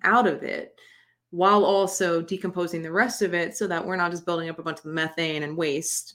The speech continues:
in places that shouldn't be. And at the same time, part of this process is informing brands, designers, and saying, How is it that we can design not just the fashion industry, but, like, every industry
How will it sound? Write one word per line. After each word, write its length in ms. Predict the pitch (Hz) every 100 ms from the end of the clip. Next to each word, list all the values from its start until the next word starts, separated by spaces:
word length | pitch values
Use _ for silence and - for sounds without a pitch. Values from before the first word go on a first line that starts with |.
| -
in 100 | 165
places 340 | 165 151 165
that 120 | 151 -
shouldn't 320 | - 156 -
be. 160 | -
And 1700 | 214 190 _ _ _ _ _ _ - - - _ _ _ _ - 233 233
at 60 |
the 60 | 208
same 220 | 208 190
time, 760 | 185 240 254 196 175 170 165 - _ _ _ _ - 208
part 240 | - 240 233
of 40 |
this 120 | 202
process 580 | 196 196 190 190 185 175
is 140 | 175 175
informing 580 | 170 - 175 170 165
brands, 600 | 165 214 269 240 165 151
designers, 840 | - 180 175 190 254 220 165 175 185
and 140 | 185
saying, 420 | 190 180 175 170 - - - -
How 580 | - 208 277 339 339 -
is 240 | 226 220 180
it 280 | 147 - - _ _ _ _
that 260 | 160 175 175
we 120 | 190
can 180 | 190 196
design 540 | 180 175 170 165 165
not 180 | 175 226
just 140 | 320 302
the 60 |
fashion 420 | - - 175 233
industry, 420 | 240 262 269 285 285
but, 140 | 160
like, 160 | 151 -
every 520 | 233 254 220 185 220 214
industry 1120 | - 214 208 208 196 196 - 170 156 160